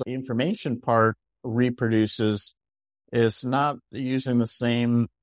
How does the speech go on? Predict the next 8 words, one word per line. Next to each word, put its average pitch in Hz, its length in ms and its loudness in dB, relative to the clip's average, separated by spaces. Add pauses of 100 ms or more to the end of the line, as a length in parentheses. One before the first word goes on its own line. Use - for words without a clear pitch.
mechanisms 120 840 0
as 110 460 -2
D 110 160 -2
N 104 100 -2
A 107 240 -4
replication 107 840 -4
in 101 320 -4 (100)
biochemistry, 107 1000 -2